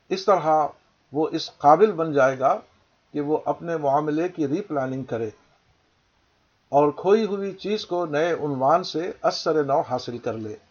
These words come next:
پیغمبر اسلام کے معاملے میں بھی یہی ہوا۔ احد کی جنگ میں آپ کے ساتھیوں کو شکست ہوئی تھی۔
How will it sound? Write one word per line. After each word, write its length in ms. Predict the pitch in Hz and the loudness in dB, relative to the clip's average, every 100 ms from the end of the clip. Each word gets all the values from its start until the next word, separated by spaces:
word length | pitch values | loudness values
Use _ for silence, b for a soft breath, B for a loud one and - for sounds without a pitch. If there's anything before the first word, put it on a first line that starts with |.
| _ _ _ _ _ _ _ _ _ _ _ _ _ _ _ _ _ _ _ _ _ _ _ - | _ _ _ _ _ _ _ _ _ _ _ _ _ _ _ _ _ _ _ _ _ _ _ 2
پیغمبر 420 | 143 165 165 160 | 2 4 2 4
اسلام 600 | 156 147 139 139 165 170 | 2 2 2 2 2 -2
کے 160 | 160 | -2
معاملے 480 | 135 135 160 160 156 | 0 2 0 2 0
میں 160 | 143 139 | 0 -2
بھی 340 | 123 196 151 | -4 -8 -4
یہی 240 | 135 143 127 | -2 -2 -2
ہوا۔ 300 | 123 107 92 _ _ _ _ _ _ _ _ _ _ _ _ _ _ _ _ - | -2 -4 -6 _ _ _ _ _ _ _ _ _ _ _ _ _ _ _ _ -2
احد 200 | 139 190 208 | 2 2 2
کی 120 | 185 | -4
جنگ 280 | 139 165 165 | 0 0 0
میں 240 | 160 185 - - | -4 -6 -12 0
آپ 300 | 135 170 - | 4 4 2
کے 100 | 165 | -2
ساتھیوں 440 | 139 139 - 170 | 0 0 -2 -6
کو 140 | 165 | -4
شکست 440 | 147 147 170 - 131 | -4 -4 -4 -4 -4
ہوئی 200 | 151 170 | -4 -4
تھی۔ 260 | - 202 | -8 -12